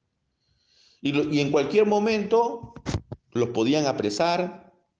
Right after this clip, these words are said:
e incluso les podían dar muerte.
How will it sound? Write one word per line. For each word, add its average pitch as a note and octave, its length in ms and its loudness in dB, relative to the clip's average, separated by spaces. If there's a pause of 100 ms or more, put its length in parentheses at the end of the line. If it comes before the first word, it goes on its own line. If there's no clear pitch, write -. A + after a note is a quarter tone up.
(1700)
e A#2 100 0
incluso C#3 400 0
les C3 100 2
podían A2 360 0
dar G#2 120 0
muerte. F#2+ 400 -6